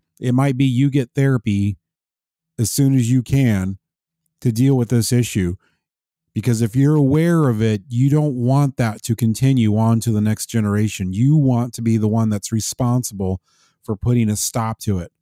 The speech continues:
This is why the generational component of your identity is so important and so critical.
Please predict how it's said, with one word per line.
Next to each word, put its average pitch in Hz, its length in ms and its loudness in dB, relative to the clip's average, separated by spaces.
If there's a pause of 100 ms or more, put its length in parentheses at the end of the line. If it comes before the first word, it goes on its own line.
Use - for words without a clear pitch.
(100)
This 139 280 0
is 139 180 0
why 131 300 0
the 113 120 -2
generational 120 800 0
component 107 540 0
of 95 100 -4
your 98 220 -2
identity 101 640 -2
is 110 160 -6
so 147 400 0
important 113 460 -4
and 98 100 -2
so 110 220 0
critical. 92 520 -4